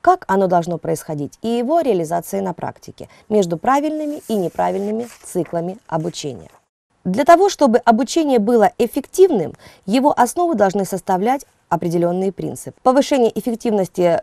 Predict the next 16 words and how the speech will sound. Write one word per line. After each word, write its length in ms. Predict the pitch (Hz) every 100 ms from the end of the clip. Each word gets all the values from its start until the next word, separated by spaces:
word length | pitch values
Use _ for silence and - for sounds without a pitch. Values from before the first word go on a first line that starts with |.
| 170
труда 280 | 214 185 170
работников, 600 | 165 156 143 131 127 -
повышается 560 | 202 196 202 160 -
производительность 800 | - 202 165 170 143 135 165 196
труда, 340 | 226 233 269 285 _ _
улучшается 640 | 220 233 - 220 180 -
его 160 | 165 151
качество, 540 | - 208 - - 302 285 -
работа 520 | - 185 180 190 233
выполняется 760 | 220 196 156 156 160 165 - 170 -
вовремя. 500 | - 160 151 127 120 - _ _ _
Облегчение, 720 | 208 233 254 - 294 233 180 -
ослабление 580 | 190 240 214 208 185
контроля, 600 | 170 202 196 196 196 269 320
решаются 600 | 185 190 220 196 180 170
проблемы 520 | 170 170 180 226 269